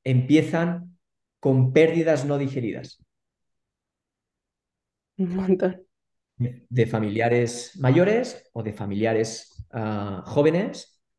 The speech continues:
Speaker 1: o simplemente, bueno, simplemente no. Perdón, cuando he dicho simplemente. Las personas que han tenido un aborto o más abortos.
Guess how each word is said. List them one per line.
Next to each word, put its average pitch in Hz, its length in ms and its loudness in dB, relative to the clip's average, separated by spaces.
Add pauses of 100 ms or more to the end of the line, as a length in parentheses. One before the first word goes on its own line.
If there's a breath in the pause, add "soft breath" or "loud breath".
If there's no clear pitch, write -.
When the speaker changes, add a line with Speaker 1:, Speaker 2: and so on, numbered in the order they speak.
(420)
Speaker 1:
o 202 80 -2
simplemente, 131 1080 0 (1160)
bueno, 95 260 -4
simplemente 131 540 0
no. - 400 -8 (260)
Perdón, 117 600 -2
cuando 110 220 -4
he 110 40 0
dicho 110 180 -4
simplemente. 107 800 -4 (240)
Las 120 200 0
personas 160 400 0
que - 80 -4
han 143 100 0
tenido 151 380 2
un 151 180 0
aborto 151 480 -2
o 117 80 -4
más 120 180 0
abortos. 120 640 -2